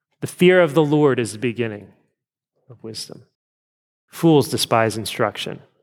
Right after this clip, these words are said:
Facts are friends. We commit ourselves to walking in the way of wisdom, to listening, to learning, to studying, to spe-, to seeking truth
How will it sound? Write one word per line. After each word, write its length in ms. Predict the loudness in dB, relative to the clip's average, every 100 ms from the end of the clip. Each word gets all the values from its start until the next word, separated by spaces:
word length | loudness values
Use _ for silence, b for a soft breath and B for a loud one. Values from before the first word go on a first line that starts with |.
| _ _ _ _
Facts 320 | -6 -6 -8
are 40 | -8
friends. 460 | -8 -8 -14 -18 _ _ _ _ _ _ _ _ -20
We 60 | -10
commit 240 | -2 2
ourselves 380 | 2 2 -2 -2
to 100 | -6
walking 480 | 0 2 2 0 -2
in 80 | -2
the 80 |
way 160 | 2 2
of 140 | 2
wisdom, 360 | -2 -4 -6 -12
to 100 | -6
listening, 500 | 0 0 2 0 0
to 120 | -2
learning, 340 | -2 0 0 -2
to 100 | -4
studying, 400 | 0 2 2 -2
to 140 | -6
spe-, 440 | -8 -8 -10 -10 -6
to 120 | -4
seeking 340 | -2 -2 -4
truth 460 | -2 -2 -2 -4